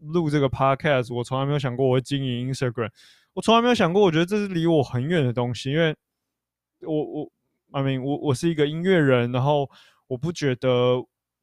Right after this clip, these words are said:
我对这件事情理解的非常多。那当然因为某种机缘，所以这不是计划好的东西，所以我，我其实非常的理解他指这件事，就是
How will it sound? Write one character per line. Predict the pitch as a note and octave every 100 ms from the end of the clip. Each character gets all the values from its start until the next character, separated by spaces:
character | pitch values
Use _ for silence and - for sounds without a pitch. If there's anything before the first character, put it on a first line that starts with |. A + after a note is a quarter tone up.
| _ -
我 | C3
对 | A#2+ E3
这 | D3+
件 | E3
事 | C#3+ D#3+
情 | - A#2+ A#2+
理 | B2 B2
解 | A#2+
的 | A2
非 | -
常 | B2 A2
多。 | G#2+ - C#3
那 | F#3+
当 | A#3
然 | G3+ G3+
因 | A3
为 | G3+
某 | D#3+ E3
种 | D3 -
机 | - E3 E3+
缘， | C#3+ A#2+
所 | A2+ F3+
以 | D3+ _ _ _ -
这 | -
不 | - E3
是 | G3
计 | E3+ D3+
划 | D3+ B2
好 | A#2 G#2+
的 | A2
东 | A#2 A2
西， | A2
所 | A2+ A3
以 |
我， | G3 D3+ -
我 | D#3
其 | C#3+ D#3+
实 | F3+ G#3+ F#3+
非 | - A3
常 | D#3+
的 | C#3+
理 | C#3 D3+
解 | D#3 C3+
他 | D#3+
指 | - A#2+
这 | C#3
件 | C3+
事， | C3+
就 | C3+
是 | D3